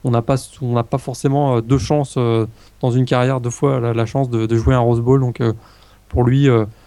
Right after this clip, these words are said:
en ce match du premier, du premier janvier, il va vouloir certainement faire une, une grosse performance. Euh, et puis du côté d'Iowa, c'est vrai qu'on a une défense de fer. On a également un solide jeu au sol avec, euh, les Sean Daniels et Jordan Kanzeri. Est-ce que,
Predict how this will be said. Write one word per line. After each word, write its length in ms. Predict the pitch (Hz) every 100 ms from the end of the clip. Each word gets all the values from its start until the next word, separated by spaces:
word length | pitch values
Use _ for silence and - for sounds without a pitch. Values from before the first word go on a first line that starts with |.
| - _
en 60 | 120
ce 80 | -
match 120 | 156
du 100 | 123
premier, 480 | - 131 123 127 120
du 100 | 117
premier 300 | - 123 127
janvier, 300 | 120 113 131
il 40 |
va 80 | 120
vouloir 300 | 110 117 120
certainement 400 | 120 127 117 117
faire 220 | - 127
une, 260 | 117 107 110
une 120 | 120
grosse 240 | 117 127 -
performance. 600 | 127 - 120 120 147 - _ - _ _ _ _ - - - - - - - - _
Euh, 360 | - 113 107 107
et 40 |
puis 160 | 107 127
du 80 | 120
côté 240 | - 135
d'Iowa, 420 | 160 147 127 135 - - - - - _
c'est 80 | -
vrai 80 | 127
qu'on 120 | 135
a 20 | 123
une 100 | 123
défense 320 | 131 143 123
de 80 | 131
fer. 400 | - 147 156 156 _ - -
On 160 | 123
a 80 | 123
également 360 | 120 123 131 127
un 60 |
solide 320 | 120 143 135
jeu 120 | 127 135
au 80 |
sol 280 | 120 143 135
avec, 300 | 123 117 113
euh, 180 | 117 113
les 100 | 113
Sean 180 | - 127
Daniels 340 | 120 120 131 -
et 160 | 123 110
Jordan 320 | 123 117 123
Kanzeri. 500 | 139 123 120 123 143
Est-ce 140 | 135
que, 240 | - 139